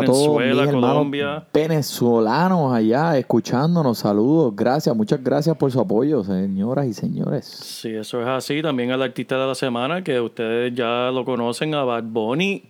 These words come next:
Speaker 2: con su nueva canción Calladita, que salió la semana pasada, por lo menos a través del video salió en YouTube la
Speaker 1: Las
Speaker 2: semana
Speaker 1: pega
Speaker 2: pasada.
Speaker 1: todas.
Speaker 2: Sí, sí, no, en verdad, ese tipo,
Speaker 1: Las pega todas.
Speaker 2: ese tipo es un chicle. Las pega todas.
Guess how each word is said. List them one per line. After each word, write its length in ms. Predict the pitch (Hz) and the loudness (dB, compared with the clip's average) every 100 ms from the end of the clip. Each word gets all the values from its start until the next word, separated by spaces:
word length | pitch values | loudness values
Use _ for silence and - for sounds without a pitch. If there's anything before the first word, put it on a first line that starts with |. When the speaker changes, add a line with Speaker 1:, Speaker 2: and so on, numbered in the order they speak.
| - - - - | -20 -20 -20 -20
Speaker 2:
con 240 | - 131 123 | -6 -6 -4
su 680 | - - 123 117 117 113 110 | -8 -6 -6 -4 -4 -4 -4
nueva 320 | 110 110 117 | -4 -4 -2
canción 880 | 131 127 - 127 123 143 156 147 117 | -2 -4 -6 -6 -4 -2 -4 -4 -4
Calladita, 680 | 120 113 101 107 143 196 127 | -4 -4 -4 -6 -4 -4 -4
que 80 | |
salió 240 | 110 107 104 | -4 -4 -4
la 60 | |
semana 340 | 107 120 123 127 | -4 -4 -2 -2
pasada, 480 | 131 - 127 135 127 | -2 -2 -2 -2 -2
por 120 | 123 | -2
lo 120 | 110 | -2
menos 220 | 107 131 | -4 -4
a 20 | |
través 240 | 143 143 147 | -4 -2 -2
del 40 | |
video 300 | 151 135 139 156 | -2 -2 -2 -4
salió 260 | 143 139 | -4 -4
en 120 | 147 147 | -4 -4
YouTube 300 | 139 143 151 | -4 -4 -6
la 60 | |
Speaker 1:
Las 100 | 165 | -4
Speaker 2:
semana 240 | 110 127 135 | -2 -2 -2
Speaker 1:
pega 220 | 117 127 | 0 2
Speaker 2:
pasada. 160 | 180 | 2
Speaker 1:
todas. 360 | 123 165 151 85 _ - | 2 2 2 -2 _ -10
Speaker 2:
Sí, 200 | 123 131 | -8 -8
sí, 240 | 104 101 | -8 -10
no, 140 | 113 107 | -10 -8
en 100 | 107 | -8
verdad, 320 | 101 101 110 | -6 -6 -8
ese 160 | 110 110 | -8 -10
tipo, 360 | 110 117 117 | -10 -6 -4
Speaker 1:
Las 140 | 107 - | -4 -4
pega 340 | - 139 160 | -4 -2 -2
todas. 300 | 113 107 92 | -2 -4 -4
Speaker 2:
ese 100 | - | -6
tipo 140 | 123 123 | -4 -2
es 40 | |
un 60 | 131 | -2
chicle. 400 | - 123 113 90 _ _ _ - - - _ _ _ _ _ - | -4 -6 -6 -10 _ _ _ -16 -16 -18 _ _ _ _ _ -18
Las 140 | - | -10
pega 280 | - 123 120 | -4 -4 -2
todas. 220 | 107 | -6